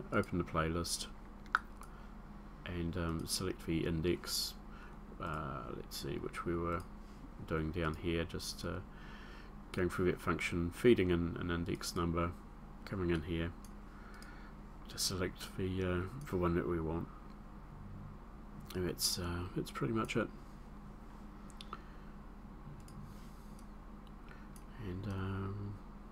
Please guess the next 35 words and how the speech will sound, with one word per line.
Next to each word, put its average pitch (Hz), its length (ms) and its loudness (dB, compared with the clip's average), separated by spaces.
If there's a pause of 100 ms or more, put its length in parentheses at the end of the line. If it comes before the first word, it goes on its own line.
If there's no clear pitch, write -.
yeah, 95 160 -2 (220)
everything 90 400 4
else 82 200 6
is 82 140 4
just - 240 0 (240)
switches - 540 0
and 80 120 0
things 82 360 2
to 90 200 0 (420)
turn 87 180 2
different 87 340 4
bits - 240 0
and 85 100 0
pieces, - 560 0
uh, 90 280 0
on 92 140 4
and 90 120 6
off. 90 300 4 (500)
The, 107 120 10
the 113 180 10
main 110 340 12
bit 92 440 6
is 90 400 6
the, 90 360 10
um, 87 320 6 (1300)
setting 95 360 8
up - 220 4
the 92 280 10 (760)
Blueprint 104 440 10
interface 117 800 10
so - 260 8
that 92 140 6
we 92 140 8
can 87 280 4
grab 95 360 8